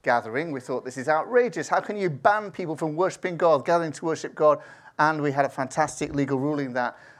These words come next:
actually it was illegal for the government to ban worshiping. And so I hope that it never happens again that the government bans Christians, makes it illegal to gather and worship. It was crazy. You could, the church could run a food bank,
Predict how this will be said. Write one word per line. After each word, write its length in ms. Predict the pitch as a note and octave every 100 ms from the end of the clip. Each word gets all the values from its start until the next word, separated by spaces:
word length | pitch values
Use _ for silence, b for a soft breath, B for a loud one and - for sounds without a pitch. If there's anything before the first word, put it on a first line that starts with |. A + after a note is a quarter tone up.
| -
actually 360 | D3+ - - D3
it 100 | D3
was 280 | C#3+ C3+ -
illegal 600 | E3 E3+ A3 B3 E3+ D#3+
for 160 | - C#3+
the 100 | C#3
government 420 | C#3 A#2+ A2+ A2+
to 100 | -
ban 380 | - A#2 G#2+ G#2+ b b b b
worshiping. 400 | A#2+ A#2 A2+ A2
And 100 | G#2+
so 180 | G#2 E3
I 200 | E3 F3
hope 400 | E3+ A#3+ B3 G3+
that 220 | E3 C3+ D3
it 120 | C#3+
never 460 | D#3+ F3 G#3 G3
happens 400 | F3+ G3 - F3
again 520 | D3+ C#3+ F3 A2+ G#2+ B2 B B
that 200 | D3 C3
the 80 | C#3
government 640 | A#2+ E3 D3+ D3 C3 A#2
bans 360 | C3 D3+ D3 C3
Christians, 640 | - D#3+ - A#2 G#2+ G#2 b b b _ _ _ -
makes 320 | C3+ C#3+ -
it 100 | A#2
illegal 480 | B2+ C#3+ D#3 C#3+ A2+
to 160 | -
gather 340 | A2 A#2+ A2 G#2+
and 80 | G#2
worship. 360 | G#2+ G#2+ -
It 60 | C3
was 120 | D3
crazy. 460 | - A3 A3 E3+ D3+
You 180 | C#3+ C#3
could, 260 | - D#3+ B B -
the 80 | D3+
church 440 | - G#3+ G3+ -
could 280 | - A#3 F3
run 200 | F#3 G3
a 60 |
food 340 | F3+ - G#3+ D#3
bank, 240 | C#3 C#3+